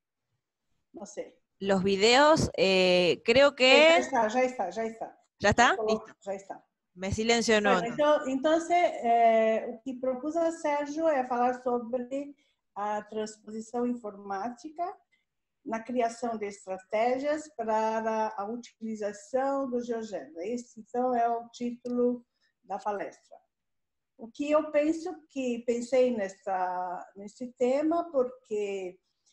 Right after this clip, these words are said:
Speaker 1: é, explorar conteúdos de matemática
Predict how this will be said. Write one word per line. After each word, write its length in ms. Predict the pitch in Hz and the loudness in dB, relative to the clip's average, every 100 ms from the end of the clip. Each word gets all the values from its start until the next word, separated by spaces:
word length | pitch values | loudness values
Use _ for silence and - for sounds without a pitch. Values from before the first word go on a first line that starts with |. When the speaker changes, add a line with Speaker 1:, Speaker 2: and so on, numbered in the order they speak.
| _ _ _ - | _ _ _ -14
Speaker 1:
é, 580 | 185 196 185 185 180 - | -10 -8 -8 -8 -10 -14
explorar 600 | 220 - 254 262 311 330 | -16 -2 2 4 2 0
conteúdos 960 | 320 277 269 233 247 214 220 220 208 202 | -2 2 2 2 0 -2 -4 -4 -6 -8
de 80 | |
matemática 1040 | 226 214 220 214 220 254 302 294 220 - | -6 -6 -6 -6 -2 -2 -2 -6 -12 -10